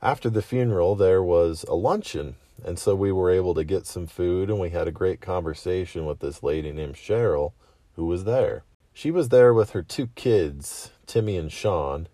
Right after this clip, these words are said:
and we had actually tracked it into them before, so that was kind of neat. She knows the family. Well, after all that, we tracked it for a few hours, and we met a nice young lady named Jackie.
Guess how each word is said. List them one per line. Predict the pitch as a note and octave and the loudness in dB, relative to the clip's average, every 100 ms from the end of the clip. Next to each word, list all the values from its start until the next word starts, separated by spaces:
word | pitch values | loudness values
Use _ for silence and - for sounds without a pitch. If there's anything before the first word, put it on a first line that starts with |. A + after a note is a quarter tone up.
| _ _ _ _ _ | _ _ _ _ _
and | G2+ | 0
we | G#2+ | 4
had | G#2+ | 4
actually | D#3+ A3+ - F2 | 4 0 -4 -4
tracked | - - A2+ A2+ A#2 | -4 0 0 2 -2
it | F#2 | -2
into | C3+ F#3+ F#2+ | -2 0 -2
them | D2+ C2+ | -2 -4
before, | D2 - C#2 B1 | -8 -6 -4 -4
so | - - | -4 -2
that | - C#2 | -2 -2
was | D#2 | -8
kind | - C#2 | -8 -8
of | B1 E2+ | -8 -12
neat. | A1+ D#2 - _ _ _ _ _ _ | -12 -14 -16 _ _ _ _ _ _
She | - C3+ | -10 2
knows | B2 G#2 - | 4 2 -2
the | - D2+ D2+ C#2+ D#2 | -2 2 2 0 -6
family. | _ E2 C#2 C#2 - - _ _ _ _ _ | _ -4 -4 -6 -10 -14 _ _ _ _ _
Well, | G#2 B2 | 4 6
after | F3+ F3 G#2 G2 | 4 2 2 6
all | G2 F#2+ F2+ | 8 8 6
that, | E2+ D#2 D2 C#2+ - - | 4 4 0 -4 -10 -20
we | - E2+ | -10 -10
tracked | - A#2 A2 A2 - | 2 4 4 2 -2
it | E2 | -8
for | - E2 | -4 -4
a | D#2+ | -4
few | F#2 F2+ | -4 0
hours, | E2+ D#2+ D#2+ D#2+ | 2 2 2 0
and | E2 E2 | -4 -6
we | D#2+ | -2
met | E2+ | -2
a | D#2 | -2
nice | D#2 F2 E2+ | -2 -2 -4
young | E2 D#2+ D#2+ | -6 -6 -4
lady | D2+ D2+ D2+ | -4 -4 -6
named | D2 C#2+ | -8 -10
Jackie. | D2 E2+ F2 - G1+ G1+ | -4 -4 -4 -10 -14 -16